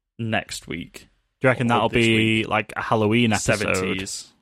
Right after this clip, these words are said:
Speaker 2: Do you reckon that'll be the Hallow-, 'cause it looks like she comes down in, like, when she comes down in, like, her old school costume.
Speaker 1: Yeah. So
Speaker 2: That's, like,
Speaker 1: you
Speaker 2: a
Speaker 1: notice
Speaker 2: Halloween thing.
Speaker 1: the house actually changes. Um,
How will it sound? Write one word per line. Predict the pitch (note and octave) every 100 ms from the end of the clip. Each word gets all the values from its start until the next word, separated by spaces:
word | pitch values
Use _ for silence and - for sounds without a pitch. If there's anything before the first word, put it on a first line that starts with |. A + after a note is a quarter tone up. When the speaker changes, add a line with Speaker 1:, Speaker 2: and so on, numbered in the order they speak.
| -
Speaker 2:
Do | A#2
you |
reckon | G#2+ G#2+
that'll | D#2+ G2
be | G#2
the | G2+
Hallow-, | A2+ G2 G2
'cause | - A#2
it | A#2+
looks | B2+ B2+
like | B2+ A#2+
she | A#2
comes | A#2+ A2
down | - G#2 G#2
in, | G2+ G#2
like, | G#2
when | A#2
she | A2+
comes | - A2
down | G2+ G2 G2+
in, | F#2+
like, | F#2+
her | G2
old | F#2+ F#2+
school | - - F#2+ F2+
costume. | G2 F#2+ C3+
Speaker 1:
Yeah. | A#2 G2+ F#2+ - _ _ -
So | - C3
Speaker 2:
That's, | B2 B2
like, | B2+
Speaker 1:
you |
Speaker 2:
a | B2+
Speaker 1:
notice | G#2+ F#2+ F#2
Speaker 2:
Halloween | F#2 F#2+
thing. | F#2 F2+ F#2+ -
Speaker 1:
the | B2
house | - A#2+ A#2+ -
actually | C3 - C3+ A2+
changes. | - A2+ G#2+ A2+ B2 B2 - - _ G#2
Um, | G#2+ G2+ G2 F#2+